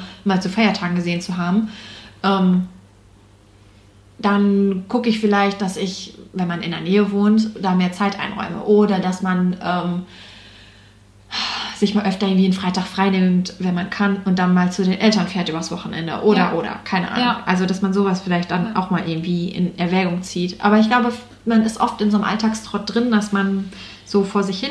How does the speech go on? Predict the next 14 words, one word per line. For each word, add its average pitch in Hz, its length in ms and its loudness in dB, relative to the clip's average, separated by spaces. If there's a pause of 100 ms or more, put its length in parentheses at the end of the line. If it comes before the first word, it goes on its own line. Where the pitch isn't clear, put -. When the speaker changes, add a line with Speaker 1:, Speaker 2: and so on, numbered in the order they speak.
(120)
Speaker 1:
lebt 302 300 -6
und 208 140 -6
dann 196 160 -2
irgendwann 214 420 4
halt 190 200 -2
merkt, 185 360 -2 (1700)
ja, 220 440 4
hätte 214 180 -2
ich - 120 -8
mal 220 180 0
alles 220 260 -2
irgendwie 208 240 2
machen 214 280 0
können. 175 420 -8